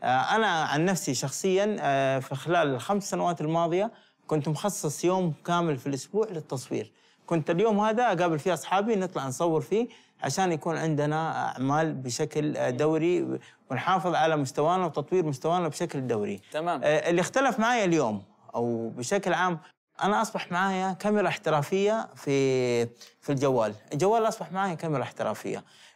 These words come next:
Speaker 1: إيش
Speaker 2: حلو.
Speaker 1: الفرق اللي صار معايا؟ بدال ما يصار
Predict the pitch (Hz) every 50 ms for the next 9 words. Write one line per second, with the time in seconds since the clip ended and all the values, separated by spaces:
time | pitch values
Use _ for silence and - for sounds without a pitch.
0 | - - 226 269 - - 247 220 - 240 254 233 214 180 180 156 156 - - 208
1 | 190 170 156 131 131 120 113 104 101 101 - - 131 143 160 180 247 262 247 226
2 | 220 185 165 143 - 220 214 185 139 113 107